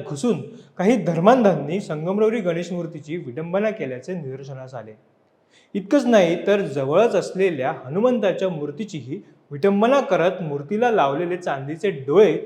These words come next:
चोरल्याची धक्कादायक घटना तेवीस सप्टेंबर रोजी घडली. या घटनेमुळे गावकरी प्रचंड संतप्त झाले असून त्यांनी मोठ्या संख्येने मंदिर परिसरात जमून तीव्र निदर्शने नोंदवली. गावातील रहिवाशांच्या म्हणण्यानुसार बांधवा तलावाजवळील या मंदिरात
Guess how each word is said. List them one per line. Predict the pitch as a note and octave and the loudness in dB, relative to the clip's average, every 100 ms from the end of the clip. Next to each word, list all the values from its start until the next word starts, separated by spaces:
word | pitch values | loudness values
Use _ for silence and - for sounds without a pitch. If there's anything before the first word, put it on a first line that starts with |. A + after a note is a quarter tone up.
| - | -2
चोरल्याची | D3+ D3+ G3 F#3+ | 0 0 -2 -2
धक्कादायक | G#3+ C3 B2 - E3 G#3+ F#3 | -6 -10 -8 -2 2 2 2
घटना | D3 - C#3 | -2 -4 -10
तेवीस | F3+ - D3 D3 G#3 - | -12 -10 -8 -8 -10 -12
सप्टेंबर | C#3 - A2+ A2 F#3 | -16 -4 -2 0 0
रोजी | D3 C3+ | -2 -4
घडली. | A#2+ A2 - _ _ _ _ _ _ _ - | -8 -12 -20 _ _ _ _ _ _ _ 6
या | A#3 | 8
घटनेमुळे | G#3+ F#3 G3+ B3+ A#3+ F3 D#3 | 8 6 6 6 6 6 2
गावकरी | D#3+ C#3+ C3+ C#3 G3+ E3+ | 0 -2 -2 0 0 -2
प्रचंड | F3 - A3+ A3+ C4 | -2 -4 -2 0 0
संतप्त | C4+ E3+ D#3 - A3 | 0 -2 -4 -6 -2
झाले | F3+ D3 E3 | 0 2 4
असून | F#3 E3+ C#3+ E3 | 2 -2 -8 -10
त्यांनी | - B2+ C#3 E3+ | -12 -12 -10 -10
मोठ्या | C3+ C3 A3 | -12 -8 -6
संख्येने | A#3+ F#3 D#3 D3 C3+ - - _ - | -4 -4 -2 -4 -6 -10 -16 _ 0
मंदिर | E3+ G3+ C#4+ | 2 6 4
परिसरात | G#3+ F#3 - F#3+ D3+ F#3 - B2 | 6 2 2 2 2 2 -2 -12
जमून | C#3 D#3+ F#3 | -10 -6 -6
तीव्र | G3 - A#3+ C4 B3+ | -8 -4 0 4 6
निदर्शने | F3+ D#3+ D#3+ D#3 D#3 | 6 0 -2 -4 -6
नोंदवली. | C3 B2 B2 A2+ - _ _ _ C#3+ | -6 -10 -10 -12 -18 _ _ _ 2
गावातील | D#3+ G#3 A#3 C#4 | 6 8 6 6
रहिवाशांच्या | G3 E3+ G3+ G#3+ A3 G#3+ A3+ | 6 6 6 4 2 2 0
म्हणण्यानुसार | D#3 D#3 F#3+ E3+ - C3+ D#3+ | 0 0 0 0 -2 -2 -2
बांधवा | D3 C#3 C#3+ E3 A3 | -2 -4 0 6 6
तलावाजवळील | A3+ F#3+ E3 D#3+ D#3+ F3 D#3+ B2+ C3+ | 8 6 6 4 2 0 0 -2 -6
या | D#3 | -6
मंदिरात | D#3 C3+ D#3 G#3+ D#3 | -6 -6 0 4 4